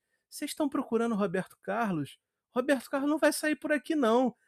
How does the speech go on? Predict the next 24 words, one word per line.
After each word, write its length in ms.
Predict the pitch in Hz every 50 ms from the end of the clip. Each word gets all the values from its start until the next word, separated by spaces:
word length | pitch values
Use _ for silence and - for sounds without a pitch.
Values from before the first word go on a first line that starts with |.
| _ _ _ -
Aqui 300 | 240 233 - - - 302
é 100 | 294 294
a 40 | 294
entrada 320 | 285 - 269 269 269 277
dos 220 | 240 240 262 240 285
artistas, 420 | 269 196 - - - 262 226 -
ele 120 | 240 233
vai 180 | 214 240 247 233
sair 240 | - - 233 247 -
pelos 240 | - 269 247 247 -
funcio-, 420 | - - 311 - - 302 247 -
pelo 160 | - 240 233
lado 200 | 240 262 285 247
dos 100 | 262 -
funcionários. 560 | - - 285 - - 262 226 226 233 214 190
Vem 180 | 202 320 370 370
comigo 340 | 370 339 294 277 294 285 220
que 80 | -
eu 80 | 240 208
vou 100 | 220 240
levar 220 | 233 220 214 220
vocês." 320 | 220 214 196 - 180 180 - _ _ _ _ _ -
Nós 180 | 156 175 175
fomos. 440 | - - 165 160 156 175 185 - -